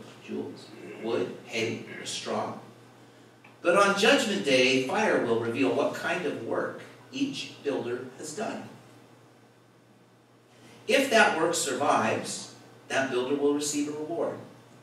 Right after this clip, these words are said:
But if the work is burned up, the builder will suffer great loss. The builder will be saved,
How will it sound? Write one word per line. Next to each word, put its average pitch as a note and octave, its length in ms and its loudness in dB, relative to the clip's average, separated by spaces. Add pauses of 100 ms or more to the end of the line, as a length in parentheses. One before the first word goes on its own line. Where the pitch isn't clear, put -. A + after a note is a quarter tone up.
(380)
But - 100 2
if E3+ 160 4
the C#3+ 80 -2
work F#3 380 0
is - 80 -8
burned C3+ 340 -2
up, - 420 2 (380)
the - 80 -10
builder B2 320 0
will A2 160 -4
suffer - 320 -4
great A2+ 320 -2
loss. - 540 -8 (580)
The - 160 4
builder - 380 6
will C#3 180 6
be A#2+ 140 0
saved, G#2+ 600 2